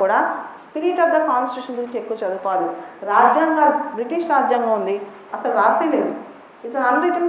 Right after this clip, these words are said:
constitution, but they are following constitutional ethos. కాన్స్టిట్యూషన్ వేరు, కాన్స్టిట్యూషనలిజం వేరు,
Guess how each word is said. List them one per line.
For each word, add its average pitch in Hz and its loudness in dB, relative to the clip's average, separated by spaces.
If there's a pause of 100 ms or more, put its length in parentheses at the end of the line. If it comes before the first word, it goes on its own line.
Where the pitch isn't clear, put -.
constitution, 262 0 (460)
but 330 6
they 311 8
are 302 4
following 320 6
constitutional 277 2
ethos. 233 2 (440)
కాన్స్టిట్యూషన్ 330 6 (220)
వేరు, 254 6 (120)
కాన్స్టిట్యూషనలిజం 277 4
వేరు, 190 2